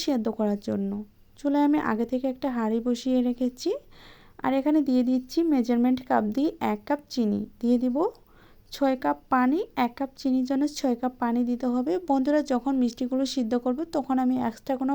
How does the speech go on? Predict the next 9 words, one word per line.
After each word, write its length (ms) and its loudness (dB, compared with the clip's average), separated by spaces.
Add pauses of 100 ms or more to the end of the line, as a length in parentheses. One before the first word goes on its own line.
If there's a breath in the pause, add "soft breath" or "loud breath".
(100)
পানি 220 0
অ্যাড 160 -2 (100)
করব 200 0
না, 100 0 (120)
তার 160 0
জন্য 180 0 (100)
আমি 180 0 (180)
একেবারে 440 0 (720 loud breath)
সম্পূর্ণ 420 2